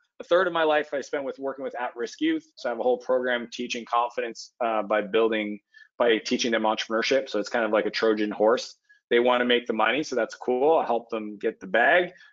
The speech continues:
but we do that through personal development and, and kind of, um, building up their, their self-worth and confidence. And then, um, I have my coaching program where I work. It's the largest coaching program in the world at this point, not even just for software entrepreneurs. It's literally the largest in the world.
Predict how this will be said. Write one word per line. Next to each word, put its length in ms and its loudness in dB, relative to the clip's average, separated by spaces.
but 180 2
we 120 2
do 220 2
that 300 2
through 180 -4
personal 420 -4
development 500 0
and, 260 -10
and 260 -8
kind 180 -2
of, 200 -2
um, 580 -2
building 280 2
up 160 -4
their, 280 0
their 220 -4
self-worth 600 -2
and 120 -12
confidence. 500 -6
And 120 -4
then, 220 2
um, 400 0
I 120 2
have 280 0
my 100 -10
coaching 400 -2
program 500 -2
where 180 -6
I 20 -4
work. 280 -4
It's 160 -10
the 80 -4
largest 340 2
coaching 280 -4
program 280 -2
in 40 -10
the 60 -8
world 220 0
at 80 -6
this 160 -6
point, 260 -10
not 120 2
even 120 -6
just 140 -10
for 80 -10
software 340 -4
entrepreneurs. 400 -12
It's 140 -16
literally 320 6
the 80 0
largest 400 2
in 20 -14
the 100 -6
world. 260 4